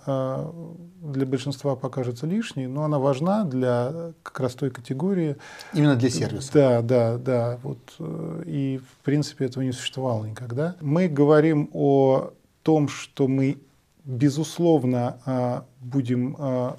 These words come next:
Speaker 1: реализовывать только качественные товары и товары, которые интересны в данный период времени нашим потребителям.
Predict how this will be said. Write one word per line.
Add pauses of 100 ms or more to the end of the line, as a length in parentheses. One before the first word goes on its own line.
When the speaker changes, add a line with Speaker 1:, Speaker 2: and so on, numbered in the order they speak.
(320)
Speaker 1:
реализовывать
только
качественные
товары (600)
и
товары,
которые
интересны
в
данный
период
времени (220)
нашим
потребителям.